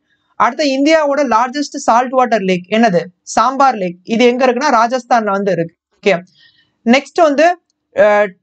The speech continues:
டீசோம்கோ Lake வந்து பாத்தீங்கன்னா சிக்கிம்ல வந்து இருக்கு. So highest lake அப்படின்னு சொல்லிட்டு பார்த்தோம், ஞாபகம் இருக்கும்னு நினைக்கிறேன்,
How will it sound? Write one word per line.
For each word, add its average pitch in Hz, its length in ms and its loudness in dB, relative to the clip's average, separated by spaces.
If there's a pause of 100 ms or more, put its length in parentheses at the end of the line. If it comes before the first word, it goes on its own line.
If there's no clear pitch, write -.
(180)
டீசோம்கோ 285 840 2
Lake 226 240 -2
வந்து 220 260 2
பாத்தீங்கன்னா 202 420 0 (440)
சிக்கிம்ல 269 320 2
வந்து 220 200 2
இருக்கு. 180 360 -6
So - 220 0
highest 262 460 0
lake 233 220 0
அப்படின்னு 214 220 -2
சொல்லிட்டு 214 240 -2
பார்த்தோம், 180 280 0
ஞாபகம் 208 340 0
இருக்கும்னு 202 100 -4
நினைக்கிறேன், 185 280 0